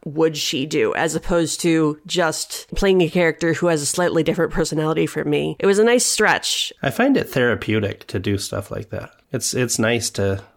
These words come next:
Speaker 2: be innocent.
Speaker 1: The time period certainly helped the innocence, too.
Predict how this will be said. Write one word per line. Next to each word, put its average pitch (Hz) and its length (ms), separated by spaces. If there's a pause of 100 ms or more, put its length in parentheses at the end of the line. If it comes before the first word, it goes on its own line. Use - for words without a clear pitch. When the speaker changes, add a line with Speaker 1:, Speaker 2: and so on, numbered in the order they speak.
(120)
Speaker 2:
be 104 160
innocent. 104 560 (120)
Speaker 1:
The 156 140
time 285 400
period 160 320
certainly - 320
helped - 320
the - 140
innocence, - 400
too. - 420